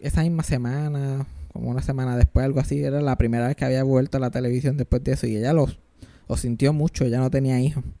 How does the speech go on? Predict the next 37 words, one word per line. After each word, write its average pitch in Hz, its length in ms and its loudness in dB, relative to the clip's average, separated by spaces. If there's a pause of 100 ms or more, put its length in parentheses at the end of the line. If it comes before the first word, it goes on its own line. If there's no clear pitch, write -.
(200)
en 139 140 -2
ese 139 140 0
momento. 131 520 -4 (1000)
Y 113 160 0
ella 135 140 4
está 202 140 0
haciendo 208 220 2
el 208 60 2
programa 190 300 4
normal, 208 340 2
y - 20 2
Walter 139 280 -2
Mercado 156 380 0
llega 240 240 2
y - 60 0
se - 120 -2
sienta. 208 600 0 (760)
Y - 60 -2
en 127 100 2
la 123 100 2
conversación, 127 600 2
una 170 120 2
de 170 60 0
las 170 80 -2
cosas 175 220 -2
que 170 100 -4
le 160 160 2
dice, 151 340 -2
como 127 200 -2
que 123 80 0
sin 127 180 0
estar 139 260 2
hablando 196 360 4
de 165 60 6
lo 151 80 4
que 135 120 0
pasó, 170 320 2